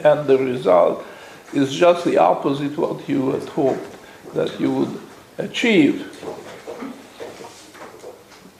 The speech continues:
And it took hundreds of years before the church came to see the light.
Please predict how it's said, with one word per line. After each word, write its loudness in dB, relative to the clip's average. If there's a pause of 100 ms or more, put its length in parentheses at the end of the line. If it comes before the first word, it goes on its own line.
(440)
And 4
it 2
took 4
hundreds 6
of 4
years 4 (1120)
before 4
the -4
church 2
came -2
to -8
see 0
the 2
light. 2